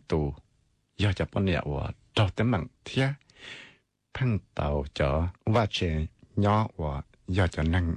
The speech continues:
ở công học bá chỗ là một thiệt rồi là nhỏ sư, chỉ ta lên nó là chúng mua cho bọn nè nó nhỏ trong gì tua, cho lý xa phẳng bùa rồi lúc chồng tên gì.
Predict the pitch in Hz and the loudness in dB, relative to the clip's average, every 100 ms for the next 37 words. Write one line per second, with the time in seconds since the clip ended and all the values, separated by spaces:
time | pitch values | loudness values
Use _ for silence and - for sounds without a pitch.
0 | - 82 78 80 76 80 - 104 110 - | 0 0 0 -2 -2 -4 0 -2 0 -2
1 | 69 69 67 - 76 76 78 73 85 95 | -2 -2 -4 -4 -2 0 0 2 2 0
2 | - 101 104 - - - 107 107 110 113 | 0 -2 -2 -6 -6 -4 0 2 2 2
3 | 113 104 - 87 131 123 110 127 120 80 | 0 0 -2 0 0 0 -2 0 0 0
4 | 98 101 123 147 - - 80 - 143 139 | 0 2 2 0 -4 -8 -6 -2 0 0
5 | 131 82 - 120 113 98 - _ - - | 0 -4 -2 2 2 0 -4 _ -20 -20
6 | - - - _ _ - 104 92 - - | -20 -20 -20 _ _ -2 0 0 -2 0
7 | 92 90 - 71 - 87 85 - 85 107 | 0 0 -4 -8 -4 -2 0 0 0 0
8 | 113 78 73 - 85 78 - 69 | 0 -2 -4 -2 -2 -2 -2 -2